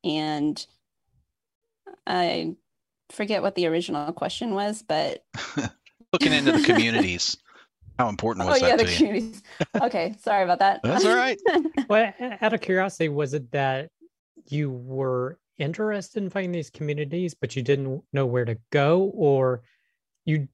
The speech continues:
Speaker 3: just, were you not even thinking about looking for communities at that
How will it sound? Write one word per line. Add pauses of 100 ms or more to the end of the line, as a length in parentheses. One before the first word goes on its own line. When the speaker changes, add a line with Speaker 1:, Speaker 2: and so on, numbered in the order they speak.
(140)
Speaker 3:
just,
were
you
not
even (140)
thinking
about
looking
for
communities
at
that